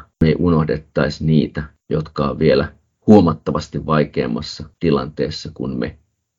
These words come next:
Auta meitä jatkamaan tällä epäitsekkyyden polulla, jota me ollaan saatu täällä Suomessakin edellisten sukupolvien esimerkkinä perinnöksi. Mä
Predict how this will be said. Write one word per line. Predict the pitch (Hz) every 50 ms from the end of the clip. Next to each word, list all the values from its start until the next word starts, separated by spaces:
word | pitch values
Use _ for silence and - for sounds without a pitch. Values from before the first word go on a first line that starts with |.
| _ _ _ _ _ _ _ -
Auta | - 95 92 78 82
meitä | 80 78 78 73 71 - 71 71 - - -
jatkamaan | 90 87 82 82 - - 73 62 60 55 60 73
tällä | 73 - 58 60 - - - _ -
epäitsekkyyden | - 98 95 - - 82 78 78 76 - - 76 76 - - - 78 73 62 62 69 76
polulla, | - 82 80 76 71 64 62 64 - - - _ _ _ -
jota | 71 76 - 76
me | 73 73
ollaan | 73 71 73 71 73
saatu | - 85 76 69 - 64 - - -
täällä | 76 67 67 76
Suomessakin | - 85 76 65 - 71 - - - - - - 73 78
edellisten | 76 69 64 - - - - - 58 73
sukupolvien | 78 - 76 - - 50 - 50 - - - - 58 55 53 - - _ _ - -
esimerkkinä | - 80 76 69 69 73 76 - - - 62 73 78 -
perinnöksi. | - 85 80 73 69 60 57 53 - - -
Mä | 82